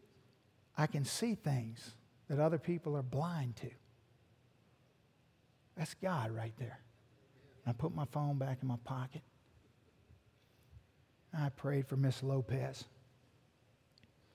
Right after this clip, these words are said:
And then that last day we finished working, we, uh,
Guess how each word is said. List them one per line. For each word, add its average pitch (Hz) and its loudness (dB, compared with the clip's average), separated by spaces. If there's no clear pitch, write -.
And 143 2
then 170 10
that 170 8
last 180 8
day 175 10
we 156 6
finished 156 2
working, 151 4
we, 139 4
uh, 127 2